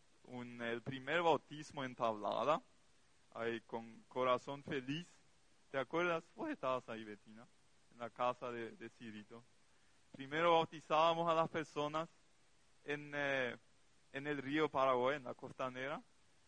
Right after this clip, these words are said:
y después para celebrar la cena al Señor nos fuimos a la casita de, de Cirito, entre veinte o treinta personas estuvimos ahí, estaba así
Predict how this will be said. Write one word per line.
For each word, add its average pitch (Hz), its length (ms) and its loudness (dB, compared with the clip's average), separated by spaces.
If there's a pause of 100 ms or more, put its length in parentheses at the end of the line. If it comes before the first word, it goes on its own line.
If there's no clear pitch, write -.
(120)
y 143 80 -8
después 160 500 2
para 147 280 2
celebrar 143 560 2
la 156 120 0
cena 143 340 -10
al 147 100 -8
Señor 117 380 -10
nos 117 160 -12
fuimos 131 420 -18
a - 80 -12
la 117 120 -8
casita 127 600 -10
de, 113 200 -6
de 110 180 -14
Cirito, 117 560 -18 (180)
entre 113 320 -8
veinte 117 320 -10
o 113 80 -8
treinta 120 340 -10
personas 110 480 -14
estuvimos 113 480 -12
ahí, 113 240 -10
estaba 110 340 -4
así 113 220 -10